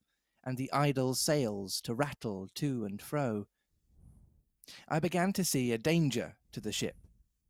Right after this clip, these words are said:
The jibs I speedily doused and brought tumbling to the deck, but the mainsail was a harder matter. Of course,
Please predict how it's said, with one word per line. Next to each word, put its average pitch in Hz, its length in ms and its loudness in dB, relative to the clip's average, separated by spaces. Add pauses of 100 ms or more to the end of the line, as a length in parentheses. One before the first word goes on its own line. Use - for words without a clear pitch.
(420)
The 131 100 -2
jibs 120 520 2
I 113 140 0
speedily 117 720 -4 (100)
doused - 580 0 (280)
and 101 240 -6 (100)
brought 147 380 2
tumbling 131 600 0
to 120 80 -8
the 110 120 -6
deck, 143 400 0 (600)
but 139 180 -2
the 156 80 2
mainsail 156 680 2
was 117 140 -2
a 123 60 0
harder 135 440 -2
matter. - 360 -6 (1120)
Of 139 140 -2
course, 120 340 0